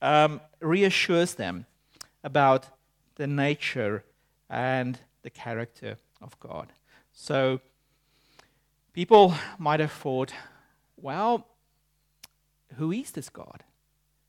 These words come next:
that Jesus is speaking about here? Um, can we, in fact, fully trust him?" Verses nine to ten has this incredible interaction between Jesus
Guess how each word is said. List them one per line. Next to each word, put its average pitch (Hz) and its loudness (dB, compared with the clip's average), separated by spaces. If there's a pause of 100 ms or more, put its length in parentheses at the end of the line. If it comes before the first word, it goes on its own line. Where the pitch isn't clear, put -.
(360)
that 139 -16
Jesus 131 -8
is 123 -8
speaking 127 -14
about 110 -14
here? - -20 (280)
Um, 143 -20
can 165 -6
we, 165 -4
in 151 -10
fact, 117 -12 (340)
fully 127 -8 (600)
trust - -16
him?" - -20 (1900)
Verses 151 -2
nine 160 2
to 170 -4
ten 139 -4
has 127 -8
this 135 -8
incredible 139 -4
interaction 127 -8
between 117 -8 (340)
Jesus 123 -10